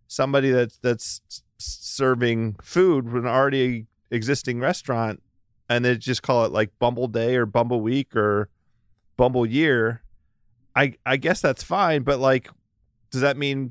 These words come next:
people who aren't interested in Bumble wouldn't go to this place? Like, if I wanted to just go have a date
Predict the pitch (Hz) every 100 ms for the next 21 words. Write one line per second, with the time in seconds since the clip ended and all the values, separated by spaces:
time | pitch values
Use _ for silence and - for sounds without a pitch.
0 | - - - 147 139 135 135 139 123 135
1 | - 135 131 117 123 127 131 127 131 135
2 | 147 170 170 170 - 185 185 135 127 107
3 | 123 139 147 123 135 - 131 131 127 107
4 | 117 123 156